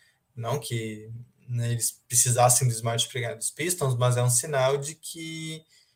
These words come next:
ele é uma peça realmente muito importante. Então, é bom que o Smart, é, fique apenas pouco tempo fora, senão é um... existe uma chance dos Celtics terem mais problemas do que se imaginava.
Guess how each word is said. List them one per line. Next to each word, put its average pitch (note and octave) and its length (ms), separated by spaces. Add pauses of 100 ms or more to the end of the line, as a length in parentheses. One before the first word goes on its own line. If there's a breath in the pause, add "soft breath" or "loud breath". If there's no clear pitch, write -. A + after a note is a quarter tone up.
(140)
ele C3+ 140
é - 20
uma C#3 140
peça C#3+ 240
realmente C#3+ 480
muito C#3 200
importante. C3+ 540
Então, B2+ 160
é B2+ 60
bom A#2+ 260
que B2+ 80
o B2+ 40
Smart, A#2+ 600 (680 soft breath)
é, A2 120
fique B2 320
apenas B2+ 760
pouco C#3+ 340
tempo C3 260
fora, A#2+ 400
senão A#2+ 420
é B2 60
um... B2 280 (460)
existe C3 280
uma E3 120
chance D3 300
dos - 160
Celtics B2 380
terem C3 280
mais B2 300
problemas B2 480
do A#2+ 80
que B2 60
se - 120
imaginava. B2+ 480